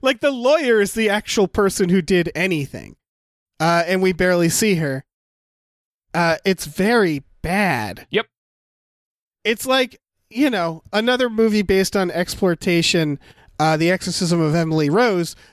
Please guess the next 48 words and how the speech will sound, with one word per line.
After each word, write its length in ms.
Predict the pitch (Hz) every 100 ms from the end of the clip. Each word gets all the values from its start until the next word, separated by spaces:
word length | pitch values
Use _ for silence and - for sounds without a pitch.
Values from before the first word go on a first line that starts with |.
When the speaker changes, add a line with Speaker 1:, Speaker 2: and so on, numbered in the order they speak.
| -
Speaker 1:
They 140 | 220
stay 380 | 233 - 240 262
with 180 | 269 -
the 80 | -
court 380 | - 240 254 -
case. 500 | 196 117 - - - _ _ _ _ _ _ _
You 160 | 196 208
know 140 | 226
what 120 | 240 247
I 60 |
mean? 240 | 254 262 247
Like, 140 | 220
Speaker 2:
Yeah. 60 | -
Speaker 1:
that 200 | 220 220
movie 300 | 226 220 214
is 160 | 202
like, 320 | 196 190 - -
it's 180 | 233 262
a 40 |
courtroom 500 | - 381 214 165 139
thing. 400 | - 135 113 110 - - -
So 320 | - 233 220 208
sh-, 200 | - - 208
we, 260 | 233 233
we 160 | 208 240
stay 200 | - 262
with 120 | 247
the 100 | 226
lawyer, 500 | 226 277 214 160 165 - _ -
the 100 | 220
person 500 | - 247 - 247 233
who 140 | 226
has 260 | 220 208 196
the 100 | 208
power. 360 | 220 214 185 - - -
And 220 | 240 254
this, 220 | 302 320 233
it 120 | 214
just, 280 | 240 - -
they 140 | 233
just 240 | - 240
fuck 280 | - 233 -
off. 280 | 240 294 -
And 120 | 220
when 140 | 220 220
they 120 | 214
come 220 | 233 226
back, 360 | 233 302 -